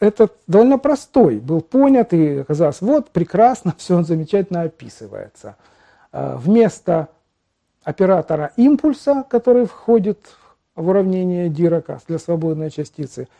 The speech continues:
нужно написать, а, некую добавочку. Ну, то есть, точнее так, вместо некой производной написать производную плюс еще какой-то кусочек. И этот кусочек будет как раз содержать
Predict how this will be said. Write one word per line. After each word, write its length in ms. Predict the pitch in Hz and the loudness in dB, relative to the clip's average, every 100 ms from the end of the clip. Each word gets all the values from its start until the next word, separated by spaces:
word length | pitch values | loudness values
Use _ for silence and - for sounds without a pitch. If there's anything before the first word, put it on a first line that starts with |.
| _ _ _ | _ _ _
нужно 260 | 277 269 233 | 0 2 0
написать, 580 | 190 170 - 254 254 _ _ _ _ | -2 -6 -2 -2 -2 _ _ _ _
а, 420 | 151 156 156 151 - _ _ | -8 -6 -8 -12 -18 _ _
некую 380 | 196 226 233 208 | -2 0 2 0
добавочку. 800 | 180 139 104 - - - - 127 _ | 0 -2 -6 -14 -16 -20 -20 -20 _
Ну, 120 | 277 | -4
то 100 | 254 | 0
есть, 200 | 220 - | 0 -2
точнее 320 | - 170 190 170 | -6 -4 -4 -4
так, 240 | 117 - | -6 -4
вместо 360 | 190 196 - 175 | -2 -2 -4 -6
некой 300 | 180 - 160 | -4 -4 -4
производной 720 | 185 196 202 247 320 247 175 | 0 2 2 2 0 0 -2
написать 520 | 175 170 - 196 170 | -4 -6 -6 -4 -4
производную 640 | 185 202 226 294 320 202 | -2 0 0 0 0 -2
плюс 200 | 170 294 | -2 -4
еще 140 | - 233 | -4 -4
какой-то 240 | 180 170 | -4 -4
кусочек. 580 | - 127 - - _ _ _ _ _ _ _ - | -8 -14 -20 -20 _ _ _ _ _ _ _ -2
И 60 | 208 | 0
этот 260 | 226 226 | 2 0
кусочек 680 | - 240 - 330 320 180 139 | 0 -6 -2 0 0 -4 -6
будет 320 | 160 226 190 | -2 0 0
как 260 | - 202 - | 0 -2 0
раз 300 | 226 208 - | 2 2 0
содержать 680 | - 165 160 156 180 269 | -6 -4 -4 -2 -2 -2